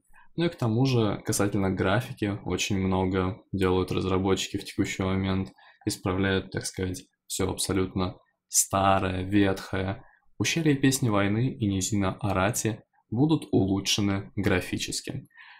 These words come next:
Это весьма классно на самом деле, потому что это самые ранние Б Г, насколько я правильно помню, в нашей любимой игре, и пришла пора бы их обновить,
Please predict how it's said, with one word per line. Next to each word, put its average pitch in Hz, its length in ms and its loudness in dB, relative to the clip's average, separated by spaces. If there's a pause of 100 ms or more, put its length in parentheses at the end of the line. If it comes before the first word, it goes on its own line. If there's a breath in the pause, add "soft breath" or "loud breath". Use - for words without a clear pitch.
Это 156 140 2
весьма 147 300 4
классно 135 440 2
на 101 80 0
самом 92 360 2
деле, 92 260 2
потому 95 280 -2
что - 180 -2
это 92 140 -2
самые 98 580 0
ранние 95 460 2
Б 95 200 0
Г, 98 240 0
насколько - 360 -2
я 98 80 0
правильно 98 460 0
помню, 95 640 0 (380 soft breath)
в 92 520 -2
нашей 95 420 -2
любимой 95 500 2
игре, 95 380 0
и 107 380 -2 (300)
пришла 113 380 0
пора 104 320 2
бы 104 180 2
их 101 160 -2
обновить, 101 560 -2